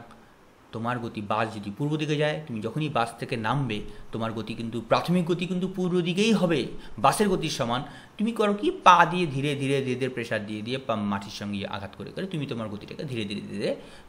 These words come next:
স্লো করে দাও এবং দাঁড়িয়ে পড়ো। কিন্তু মাথায় রাখতে হবে, যখনই তুমি গতিশীল বস্তু থেকে, আহ, বেরোলে, তখনই কিন্তু সেই তোমার গতি, বা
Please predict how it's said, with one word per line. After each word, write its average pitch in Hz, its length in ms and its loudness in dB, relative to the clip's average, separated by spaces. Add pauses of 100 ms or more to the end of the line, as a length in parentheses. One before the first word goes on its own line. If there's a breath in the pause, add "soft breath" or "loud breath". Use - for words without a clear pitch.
স্লো - 260 -2
করে 120 180 -2
দাও 80 160 -2
এবং 92 200 -4
দাঁড়িয়ে 127 300 2
পড়ো। - 140 -12 (920)
কিন্তু 160 220 4
মাথায় 113 300 0
রাখতে 160 180 -6
হবে, 113 80 -2
যখনই 127 420 0
তুমি 214 180 0 (120)
গতিশীল 165 340 -4
বস্তু 139 300 -8
থেকে, 139 260 -4 (480 loud breath)
আহ, 104 320 -10 (240)
বেরোলে, 160 520 8 (680 loud breath)
তখনই 196 280 4
কিন্তু 170 280 0
সেই 135 420 -4 (380)
তোমার 190 240 8
গতি, 143 300 0 (220)
বা 110 300 -12